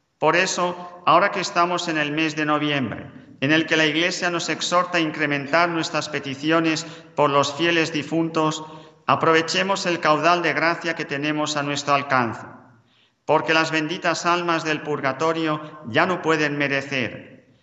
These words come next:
mientras que nosotros sí podemos hacer méritos.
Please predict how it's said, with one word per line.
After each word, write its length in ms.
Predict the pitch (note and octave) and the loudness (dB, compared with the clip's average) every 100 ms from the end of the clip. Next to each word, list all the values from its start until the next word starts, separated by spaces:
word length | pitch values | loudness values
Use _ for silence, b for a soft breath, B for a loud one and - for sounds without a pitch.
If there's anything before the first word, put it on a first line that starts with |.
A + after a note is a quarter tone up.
| _ | _
mientras 420 | B2+ D3+ D#3 D#3 | -2 -2 2 0
que 100 | - | 0
nosotros 680 | D#3 D#3 F3+ F#3+ F#3+ F3 - | 0 0 0 -2 0 -2 -2
sí 120 | F#3+ | -6
podemos 520 | G3 E3+ F3 F3+ E3 | 0 2 2 2 0
hacer 340 | D3 C#3 C#3+ C3 | 0 0 0 2
méritos. 680 | C#3 C3 F#2+ G2 - - | 0 0 -2 -8 -16 -18